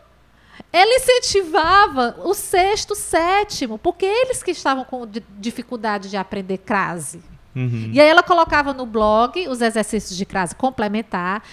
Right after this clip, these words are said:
Speaker 1: chegava na aula, terminava a aula. Gente, agora é o seguinte: no sexto, sétimo, porque ela já tinha diagnosticado, olha que mara-, bacana,
Speaker 2: Uhum.
Speaker 1: né?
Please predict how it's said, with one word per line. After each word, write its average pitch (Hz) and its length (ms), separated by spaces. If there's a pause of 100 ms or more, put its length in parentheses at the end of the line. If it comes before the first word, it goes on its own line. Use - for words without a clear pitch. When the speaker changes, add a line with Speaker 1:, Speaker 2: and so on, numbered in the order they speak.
(160)
Speaker 1:
chegava 277 440
na 254 240
aula, 247 180
terminava 277 540
a 285 40
aula. 254 140
Gente, 285 240
agora 240 180
é - 20
o - 40
seguinte: 220 480 (480)
no 180 80
sexto, 202 280
sétimo, - 280
porque 247 100
ela 220 100
já 220 140
tinha 302 200
diagnosticado, 277 800
olha 262 120
que 262 100
mara-, 226 400
bacana, 127 340
Speaker 2:
Uhum. 113 80
Speaker 1:
né? 123 220